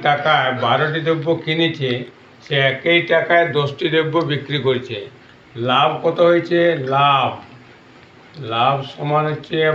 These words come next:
বারো বিযুক্ত দশ সমান দুই।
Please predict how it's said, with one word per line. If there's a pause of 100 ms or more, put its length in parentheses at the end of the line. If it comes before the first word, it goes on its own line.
(160)
বারো
বিযুক্ত (240)
দশ (640)
সমান (140)
দুই।